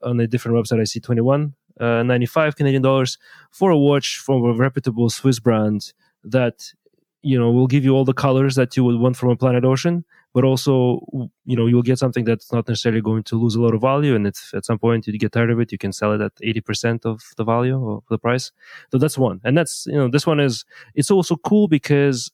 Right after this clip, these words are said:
the strap is a, using what they call an rPET, which is a recycled plastic bottles. So it's a blue and black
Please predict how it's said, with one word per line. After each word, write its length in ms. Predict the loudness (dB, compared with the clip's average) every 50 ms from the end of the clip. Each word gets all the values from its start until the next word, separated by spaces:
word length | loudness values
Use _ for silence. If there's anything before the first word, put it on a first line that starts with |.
| _ _
the 220 | -12 -2 -2 -2
strap 480 | -2 -2 -4 -2 0 0 0 -2 _ _ _ _ _ _ _
is 640 | -2 0 0 2 2 0 0 -2 -4 -8 -12 -14 -16 _ _ _ -8
a, 640 | -4 -4 -2 -2 -2 -2 -2 -4 -4 -6 -6 -10 -12 _ _ _ _ _ _ _ _
using 680 | -2 2 2 2 2 2 2 2 2 0 -2 -4 -8 -12 _ _ _ -12
what 260 | -6 -2 0 0 0
they 80 | 0 -2
call 420 | -2 0 0 2 2 2 0 -2 -4 -10 _ _ _ _
an 160 | -6 -4 -4 -4 0
rPET, 540 | 0 0 0 0 -2 _ -2 -2 -2 -2 -4
which 180 | -6 -4 -4 -2
is 80 | -2
a 60 | 0
recycled 480 | 0 0 0 0 0 0 0 0 -2 0
plastic 280 | 0 0 0 0 -2 0
bottles. 440 | 2 2 2 2 0 -4 -6 -10 _ _ _ _ _ -20 _
So 140 | _ -4 -4
it's 100 | -2 0
a 60 | -2
blue 520 | -2 0 2 4 4 4 4 2 2 2 0
and 160 | 0 -2 0
black 380 | 0 0 2 2 0 -2 -6